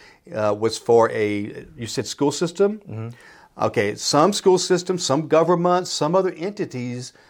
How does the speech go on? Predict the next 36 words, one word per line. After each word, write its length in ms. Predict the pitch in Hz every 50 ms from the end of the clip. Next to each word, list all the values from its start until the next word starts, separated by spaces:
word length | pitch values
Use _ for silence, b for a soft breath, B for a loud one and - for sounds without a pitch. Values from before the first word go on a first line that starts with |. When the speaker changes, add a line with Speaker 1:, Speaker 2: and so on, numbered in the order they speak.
| b b b
Speaker 1:
that 220 | 110 113 113 113
are 200 | 117 117 110 107
government 520 | 107 104 113 123 131 139 147 151 135 135 -
related, 720 | 120 117 113 117 117 123 151 180 180 151 120 107 104 110 - b b b b b b
um, 540 | - 107 104 104 104 104 104 101 107 - - 123
they 120 | 107 135 165
have 200 | 196 220 220 190
the 60 | 185
choice 520 | 175 - - - 180 180 185 175 170 -
of 220 | 151 - 101 - -
paying 560 | - - 139 160 190 202 190 170 147 143 139
into 180 | 135 127 120 113
Social 440 | - - - 127 131 131 - 131
Security, 560 | 117 - 110 101 - - 151 180 180 139 110 107
of 100 | 95 -
putting 220 | - 135 120 113
that 100 | 113 117
extra 300 | 117 113 113 - - 110
money 280 | 107 104 104 110 117 113
into 300 | 110 107 104 - - 107
your 160 | 107 120 -
pension. 500 | - - 202 233 226 - - 87 - - B B B B B B B
So 120 | B -
if 80 | 113 -
they're 100 | - 117
not 260 | 117 147 214 262 -
paying 260 | - 196 214 202 190
into 160 | 175 165 156 151
Social 400 | - - 170 170 170 - - 131
Security, 720 | - - 101 - - 233 311 320 208 110 98 95 98 - _ _ - -
even 260 | 135 143 196 208 233 202
though 160 | 196 185 170
he's 320 | 147 156 165 151 - -
got 220 | - 160 139 127 127
enough 420 | 127 127 123 117 117 - - _
credits, 720 | - - - - 254 254 202 147 - - - - - -